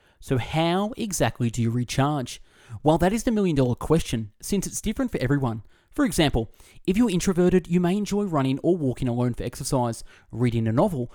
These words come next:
or maybe just pursuing a particular hobby. But if you're extroverted, you might prefer exercising in a group, reading about your hobbies for inspiration,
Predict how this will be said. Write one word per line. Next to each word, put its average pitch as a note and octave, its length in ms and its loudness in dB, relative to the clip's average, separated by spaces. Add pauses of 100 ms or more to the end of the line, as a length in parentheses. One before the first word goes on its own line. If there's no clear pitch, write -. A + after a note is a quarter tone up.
(140)
or A3 140 -2
maybe G#3+ 260 0
just A3+ 220 -6
pursuing F3 500 0
a - 60 -8
particular B2+ 460 -2
hobby. C#3 360 2 (520)
But F#3+ 120 2
if F#3+ 120 2
you're D#3 200 4
extroverted, C#3 600 0 (140)
you E3+ 160 2
might F#3+ 160 2
prefer F#3+ 360 2
exercising D#3+ 640 -4
in A#2+ 140 -4
a A2+ 60 -2
group, F#3+ 320 0 (340)
reading F3 300 2
about F#3+ 260 2
your A3 80 4
hobbies B2+ 300 0
for - 80 -8
inspiration, F3 640 -2